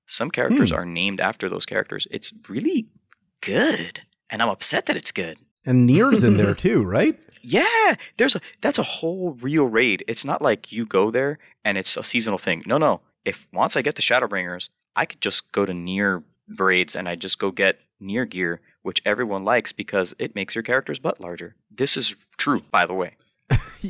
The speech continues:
Speaker 2: Uh, it's a good argument, but I think we're still gonna stick with Duke Nukem Forever as the answer.
Speaker 1: No, Duke Nukem Forever
Speaker 2: <laughs>
Speaker 1: is
Speaker 2: That's my settled rule here.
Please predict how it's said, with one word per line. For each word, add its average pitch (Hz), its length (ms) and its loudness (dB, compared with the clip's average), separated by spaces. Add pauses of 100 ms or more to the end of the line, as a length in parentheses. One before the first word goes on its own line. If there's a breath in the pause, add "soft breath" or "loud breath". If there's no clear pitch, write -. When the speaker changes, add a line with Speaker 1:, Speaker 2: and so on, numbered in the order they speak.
Speaker 2:
Uh, 156 260 6
it's 180 140 0
a 170 40 4
good 170 280 4
argument, 202 440 2
but 294 120 -2
I - 80 6
think 202 420 0
we're 208 80 4
still 180 320 4
gonna 165 200 6
stick - 420 0
with 131 240 4
Duke 123 220 6
Nukem 113 300 4
Forever 90 380 0
as 85 140 -6
the 90 160 -2
answer. - 320 -10 (240)
Speaker 1:
No, - 100 0
Duke 123 160 2
Nukem 117 200 2
Forever 85 360 4
Speaker 2:
<laughs> - 20 -4
Speaker 1:
is - 100 -2
Speaker 2:
That's - 180 2
my 135 100 4
settled 113 420 0
rule 95 160 -4
here. 90 220 -8